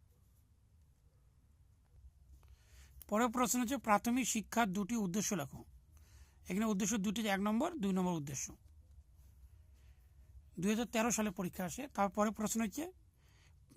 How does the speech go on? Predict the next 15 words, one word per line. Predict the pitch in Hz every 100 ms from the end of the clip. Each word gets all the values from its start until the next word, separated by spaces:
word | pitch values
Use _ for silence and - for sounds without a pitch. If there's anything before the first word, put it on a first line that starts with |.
| - -
প্রাথমিক | 202 196 262 214
শিক্ষার | 226 - 240
দুটি | 202 190 247
সমস্যা | - 196 180 208
লেখো। | 170 135 - - - - - - - - -
একটা | 185 -
হচ্ছে | 185 285 349 - - - - - - - - - - - - - - -
শিশু | - 220 254
শ্রম, | - 240 269 349 - - - - _ - - - - - -
একটা | 196 240
হচ্ছে | 247 202
স্কুল | - 208
থেকে | 220
পালিয়ে | 220 196 190 208
যাওয়া, | 202 208 262